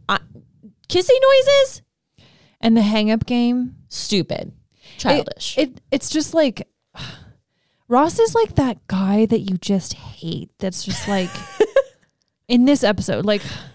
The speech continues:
Speaker 2: I love Ross, but I never make a good, I'm not making a good case for him. I was watching this and I was like, "Damn."
Speaker 1: I know.
Speaker 2: Ross really has some bad moments. And just like,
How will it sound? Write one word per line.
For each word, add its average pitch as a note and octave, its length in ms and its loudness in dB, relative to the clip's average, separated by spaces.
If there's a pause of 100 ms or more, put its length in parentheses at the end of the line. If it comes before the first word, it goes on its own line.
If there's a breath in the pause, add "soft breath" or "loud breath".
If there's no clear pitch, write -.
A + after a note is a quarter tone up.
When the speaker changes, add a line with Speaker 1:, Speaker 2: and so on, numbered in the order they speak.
(140)
Speaker 2:
I G#3+ 100 0
love G#3+ 280 4
Ross, G3 240 2
but G3+ 120 -2
I G3 100 2
never G3+ 280 2
make G3+ 180 0
a G3 100 0
good, F3+ 120 -4
I'm F#3 120 0
not F#3 160 -2
making G3+ 280 0
a F3 40 -2
good F#3 220 -4
case G#3 220 -2
for F#3 100 -12
him. F3 200 -4
I F#3 80 0
was G3 120 0
watching G#3+ 340 2
this F#3 180 -2
and F#3+ 80 -6
I - 20 -6
was F#3+ 140 -8
like, - 200 -10
"Damn." - 360 -12 (380)
Speaker 1:
I E3+ 80 2
know. D#3 100 4
Speaker 2:
Ross A3+ 240 2
really F#2 200 -6
has - 180 -10
some E3 160 -10
bad E2 240 -6
moments. C3 340 -6
And A3+ 180 4
just G#3 220 4
like, A3+ 300 0